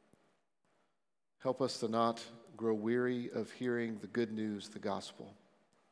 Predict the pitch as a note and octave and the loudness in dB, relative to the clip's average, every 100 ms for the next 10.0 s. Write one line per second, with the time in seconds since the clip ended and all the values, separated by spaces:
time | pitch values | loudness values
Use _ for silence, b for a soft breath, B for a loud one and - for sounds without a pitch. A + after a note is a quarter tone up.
0 | _ _ _ _ _ _ _ A#2+ B2 A#2+ | _ _ _ _ _ _ _ 0 0 2
1 | A#2+ B2 B2+ B2 A2+ A2+ A#2+ A#2+ A#2 A#2+ | 4 6 6 4 2 -4 0 4 4 2
2 | A#2+ G#2+ - B2 A#2 G#2+ - - A#2 A#2 | -2 -2 0 0 0 -4 -4 4 6 6
3 | B2 G#2 G#2+ - B2 A#2+ - A#2 F#2+ F2+ | 0 0 0 2 0 0 0 -2 -2 -8
4 | - - - _ _ b b b b b | -14 -16 -20 _ _ b b b b b
5 | b b _ _ _ _ _ _ _ _ | b b _ _ _ _ _ _ _ _
6 | _ _ - - _ - G#2 G2 B2+ C#3+ | _ _ -20 -20 _ -12 -10 -4 2 4
7 | C3+ A2+ - - - - B2+ A#2+ A#2 - | 4 0 -6 -16 -6 4 4 4 0 -4
8 | - - - - _ _ _ _ _ _ | -8 -8 -14 -20 _ _ _ _ _ _
9 | _ _ _ - A2+ G#2 A2+ B2 - - | _ _ _ -12 -8 -2 2 0 -2 -10